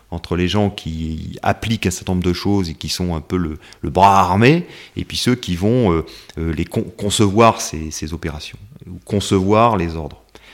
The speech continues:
Donc ce phénomène-là, il est, il est très courant et il est plutôt sain.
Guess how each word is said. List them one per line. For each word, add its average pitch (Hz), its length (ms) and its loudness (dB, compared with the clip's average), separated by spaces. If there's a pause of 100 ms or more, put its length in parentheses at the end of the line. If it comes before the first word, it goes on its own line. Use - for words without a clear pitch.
(180)
Donc 90 180 -4
ce 101 220 2
phénomène-là, 110 600 4
il 95 160 0
est, 85 260 -4
il 85 120 -6
est 78 100 -6
très - 140 -4
courant 107 320 0
et 85 120 -6
il 82 140 -2
est 90 60 0
plutôt 104 340 -4
sain. 85 260 -4